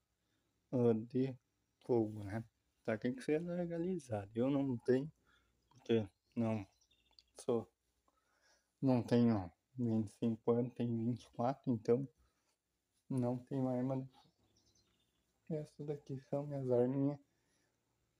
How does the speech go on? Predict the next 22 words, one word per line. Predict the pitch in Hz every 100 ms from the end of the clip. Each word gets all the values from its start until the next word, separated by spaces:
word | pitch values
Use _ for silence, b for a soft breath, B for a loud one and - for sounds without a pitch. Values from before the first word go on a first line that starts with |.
| _
Uso | 156 156 147 160 151 -
pra | 127 123 123
se | - 139
divertir. | 131 127 127 135 127 - - - _ _ _ _ _ _ _ _ _ - _ _ _ _ _ _ _ _ _ _ _ _ _ _ _ _ _ -
E | 165
pra | 160
quem | 143 143 127
gostou | 117 - 123
desse | 113 117 - 117
vídeo | 110 113 110
aí, | 120 139 - _ _ _ _ _ _ _ _ _ _ -
ah, | 143 127 113 - - _
deixa | 127 117 123 165 160 139
aí | 123 135 - _
um | 143 165
comentário | 180 - 151 160 123 - 131 123
aí | 131
pra | 120
quem | - 131
gostou, | 123 113 - 123 160
tá? | - 120 - _ _ _ - - -
E | 160 175 180